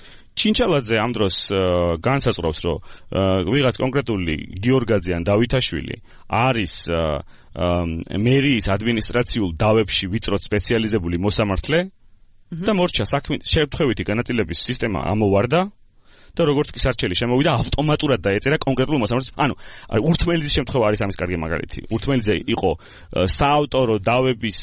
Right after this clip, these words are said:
Speaker 1: რაღაც სპეციალისტად განსაზღვრეს უცებ, შემოვიდა სარჩელი, დაეწერა ურთმელიძეს და დამთავრდა.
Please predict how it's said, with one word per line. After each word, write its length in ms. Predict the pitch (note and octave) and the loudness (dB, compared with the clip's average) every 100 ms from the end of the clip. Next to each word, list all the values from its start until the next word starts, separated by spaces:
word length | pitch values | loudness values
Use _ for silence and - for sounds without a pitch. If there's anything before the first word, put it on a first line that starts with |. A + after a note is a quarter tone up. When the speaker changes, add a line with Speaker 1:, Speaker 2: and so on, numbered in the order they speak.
| - | -4
Speaker 1:
რაღაც 280 | A#2 A2+ G#2+ | -2 -2 0
სპეციალისტად 640 | - A#2+ C#3 C3 A#2 F#2 F2 | 0 0 2 2 0 -2 -2
განსაზღვრეს 580 | A2 A#2+ A#2+ A#2 D#3+ | 0 0 0 0 -2
უცებ, 320 | C3+ - F#3+ F#3+ - - - | -2 0 0 -2 -8 -18 -16
შემოვიდა 460 | - F#3 F#3+ E3 C#3 | -4 0 2 4 2
სარჩელი, 300 | E3 F#3+ F#3 | 2 0 2
დაეწერა 340 | E3 E3 E3+ | 2 2 2
ურთმელიძეს 420 | D#3+ E3 D#3 E3 F3+ | 0 0 0 0 0
და 60 | |
დამთავრდა. 500 | D#3 D3+ B2+ F2 F#2+ | 0 2 0 0 0